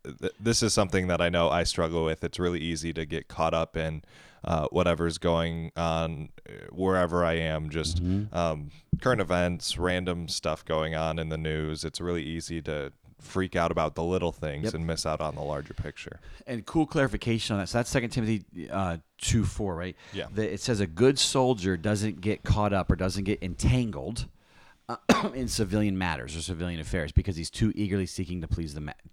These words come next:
Speaker 2: to please his master." I love that passage. So you mentioned current affairs or what's in the news or politics. We're not, so when we say that a good soldier for Jesus doesn't get caught up in those things, we're not saying they don't get engaged in them.
Speaker 1: Mm.
Speaker 2: So you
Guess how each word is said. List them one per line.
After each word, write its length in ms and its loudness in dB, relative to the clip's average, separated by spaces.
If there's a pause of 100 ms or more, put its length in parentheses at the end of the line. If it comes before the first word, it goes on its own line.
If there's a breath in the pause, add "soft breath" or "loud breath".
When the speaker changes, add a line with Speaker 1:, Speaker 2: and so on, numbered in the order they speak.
(180)
Speaker 2:
to 100 -4
please 220 2
his 120 -8
master." 460 -6 (300 loud breath)
I 60 -4
love 180 0
that 160 6
passage. 480 2 (320 loud breath)
So 100 -2
you 140 2
mentioned 420 -2 (360)
current 280 -2
affairs 500 -6
or 120 -6
what's 160 -4
in 80 -4
the 60 -2
news 340 -6
or 60 -12
politics. 760 2 (880 loud breath)
We're 180 -4
not, 360 -2
so 100 -8
when 120 -2
we 60 6
say 440 4
that 160 2
a 60 2
good 260 6
soldier 480 8
for 120 0
Jesus 460 2
doesn't 320 0
get 160 -4
caught 220 2
up 80 4
in 60 4
those 120 -4
things, 220 -6
we're 60 -2
not 180 -4
saying 160 -6
they 80 -4
don't 140 -4
get 120 -4
engaged 560 -2
in 140 -6
them. 260 -10
Speaker 1:
Mm. 200 -8 (480 loud breath)
Speaker 2:
So 400 4
you 180 -2